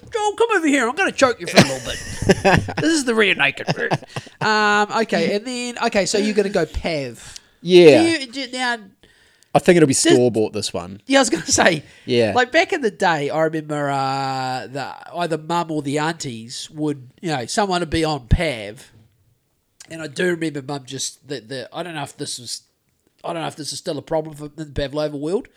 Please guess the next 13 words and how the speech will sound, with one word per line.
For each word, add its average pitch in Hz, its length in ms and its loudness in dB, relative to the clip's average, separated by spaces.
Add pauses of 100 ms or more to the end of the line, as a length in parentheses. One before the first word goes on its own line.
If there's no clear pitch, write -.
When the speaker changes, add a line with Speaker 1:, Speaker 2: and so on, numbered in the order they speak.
(580)
Speaker 1:
the - 80 -6
Pavlova 165 460 4
sphere, 175 400 2
as 160 120 -2
we 156 100 -2
call 170 220 -6
it, - 100 -16 (460)
but 196 180 0
I 196 180 4
always 220 380 8
remember 202 220 -2
the 175 60 2
distinct 190 760 -4